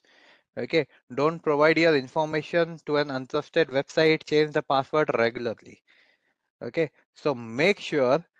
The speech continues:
whatever information you are giving into any of the domain, into any of the email, verify it.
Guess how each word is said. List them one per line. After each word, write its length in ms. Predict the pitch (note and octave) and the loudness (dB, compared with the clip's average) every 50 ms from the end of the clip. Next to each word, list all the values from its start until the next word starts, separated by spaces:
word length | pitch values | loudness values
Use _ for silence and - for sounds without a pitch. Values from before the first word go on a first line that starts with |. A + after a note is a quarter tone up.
| _ _ _ _ _ _ | _ _ _ _ _ _
whatever 460 | B2+ C3+ - - E3+ E3+ F#3 F3+ F3 | -2 -2 2 2 2 2 4 4 4
information 720 | D#3+ C#3 C3+ - - D#3 D#3 D#3+ D#3+ D3+ - E3+ D#3 D3+ | 2 0 0 -2 -2 -2 0 0 -4 -4 -2 -4 -6 -4
you 160 | D3 D3 D#3 | -4 0 2
are 140 | D#3 D3+ C#3 | 2 2 2
giving 480 | C3 C3+ D#3+ E3 D#3 D#3+ C#3 A2+ A2 B2+ | 0 0 0 0 2 0 0 0 -2 -4
into 320 | C#3 C#3+ C#3+ - D#3 D3+ | -6 -6 -4 -2 0 0
any 240 | D3 D3 D#3 D#3+ D#3+ | 0 0 -2 -2 -2
of 160 | D3+ C#3+ - _ | -2 -2 -2 _
the 120 | - D#3 D3 C3 _ | 0 0 0 0 _
domain, 400 | D3+ D#3 D#3+ D3+ C#3+ B2 A#2 A#2 | -4 -4 -4 -2 -2 -2 -2 -2
into 240 | B2 C3 B2+ - D3 | -4 -8 -4 -2 -2
any 180 | C#3+ C#3 D3+ D#3 | 0 0 0 -2
of 160 | D3+ C#3 - | -4 -2 -2
the 160 | - D3+ - - D3 | -4 -4 -4 -2 -2
email, 420 | D#3+ E3 D3+ D3 B2+ A2+ A2 G#2 G2+ | -2 -2 2 2 2 2 0 -2 -4
verify 480 | A2 C3+ D3+ E3 F3 - - F#3 F3+ F3 | -2 0 0 0 -2 0 2 2 4 4
it. 280 | D3 C3 A2+ - _ | 4 4 2 -2 _